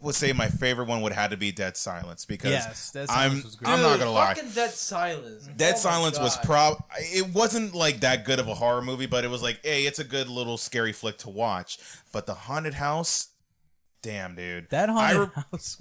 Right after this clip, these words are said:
Speaker 2: was
Speaker 1: I remember
Speaker 2: crazy.
Speaker 1: the se-, this part where you're crossing the bridge, and then you feel it shaking, and then it just suddenly drops, and I'm like, "Oh!" <laughs>
Speaker 2: <laughs>
Speaker 1: You fucking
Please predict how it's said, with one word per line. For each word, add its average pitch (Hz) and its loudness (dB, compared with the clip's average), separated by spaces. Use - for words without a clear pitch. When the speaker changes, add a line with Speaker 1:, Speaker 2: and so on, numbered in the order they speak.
Speaker 2:
was 165 -6
Speaker 1:
I 156 6
remember 190 4
Speaker 2:
crazy. 120 -6
Speaker 1:
the 120 0
se-, - 0
this 127 -2
part 135 4
where 120 0
you're 110 -2
crossing 180 2
the 175 0
bridge, 120 -2
and 139 2
then 127 4
you 120 2
feel 170 -2
it 156 -4
shaking, 147 -2
and 131 -2
then 127 2
it 123 -2
just - -2
suddenly 151 2
drops, - 0
and 143 0
I'm 131 2
like, 120 -2
"Oh!" 175 4
<laughs> - -
Speaker 2:
<laughs> - -
Speaker 1:
You 175 -2
fucking - -10